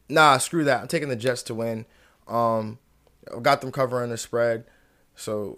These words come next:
I'm just gonna take them to win. Let's do that. Um, yeah, for me, it's from the Jags side. It's really all about, um, Leonard Fournette,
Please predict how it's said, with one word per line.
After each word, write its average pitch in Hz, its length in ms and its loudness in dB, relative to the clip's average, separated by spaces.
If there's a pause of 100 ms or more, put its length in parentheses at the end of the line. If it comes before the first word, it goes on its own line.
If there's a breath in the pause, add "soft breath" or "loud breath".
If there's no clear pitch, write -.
I'm 123 80 -10
just 117 160 -14
gonna 117 80 -8
take 110 180 -8
them 110 100 -12
to 107 80 -8
win. 107 320 -6
Let's 113 140 -10
do 113 180 -10
that. 104 300 -6 (320 soft breath)
Um, 104 420 -8 (420)
yeah, 127 240 2
for 135 180 -4
me, 165 300 -2
it's 123 340 -8 (320)
from 135 240 -2
the 110 80 -6
Jags 143 400 2
side. 139 360 2
It's - 200 -8
really 135 220 -2
all 127 240 2
about, 120 520 0
um, 110 460 -8 (1200)
Leonard 131 300 0
Fournette, 123 440 -2